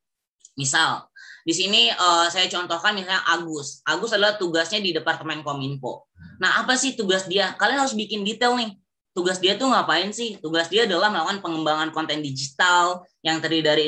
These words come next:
infografis, poster rilis event, dan lain-lain. Terus basic need, basic needs dia apa sih gitu? Basic need dia berarti dia harus punya,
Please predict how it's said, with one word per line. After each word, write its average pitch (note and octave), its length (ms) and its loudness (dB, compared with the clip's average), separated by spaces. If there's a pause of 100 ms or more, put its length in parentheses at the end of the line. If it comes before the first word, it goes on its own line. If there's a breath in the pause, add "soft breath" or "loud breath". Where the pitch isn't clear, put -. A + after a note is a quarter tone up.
infografis, F#3 800 0
poster D3+ 320 -2
rilis D3+ 360 -4
event, G3 280 -2
dan D#3 160 0
lain-lain. C#3+ 560 -2 (400)
Terus - 320 -4
basic G#3 320 0
need, G#3+ 200 -4 (200)
basic F#3+ 400 0
needs F#3+ 280 -2
dia G3+ 200 2
apa A#3 400 0
sih A#3+ 240 -4
gitu? D#3 320 -8
Basic D#3 320 -4
need F#3 240 -4
dia A3+ 240 4
berarti E3+ 400 2
dia G#3 280 2
harus G#3+ 280 -4
punya, G3+ 360 -4